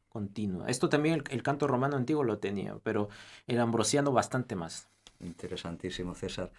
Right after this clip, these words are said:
Speaker 2: Vamos a tener que, que dejar el programa de hoy aquí, eh, pero vamos a continuar un, bueno, eh, acabaremos de, de cerrar el programa en el próximo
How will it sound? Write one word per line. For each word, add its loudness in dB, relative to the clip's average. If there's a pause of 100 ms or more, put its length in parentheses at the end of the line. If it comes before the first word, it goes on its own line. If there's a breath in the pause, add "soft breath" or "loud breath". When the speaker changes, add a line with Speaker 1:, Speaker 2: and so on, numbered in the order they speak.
(340 loud breath)
Speaker 2:
Vamos 0
a 2
tener 2
que, 2
que -6
dejar -2
el 2
programa 0
de -2
hoy -2
aquí, -2 (480 loud breath)
eh, 0
pero 0
vamos 4
a 6
continuar 4
un, 2
bueno, 0 (100)
eh, -2
acabaremos 4
de, 6
de -2
cerrar 4
el 4
programa 4
en 4
el 2
próximo 0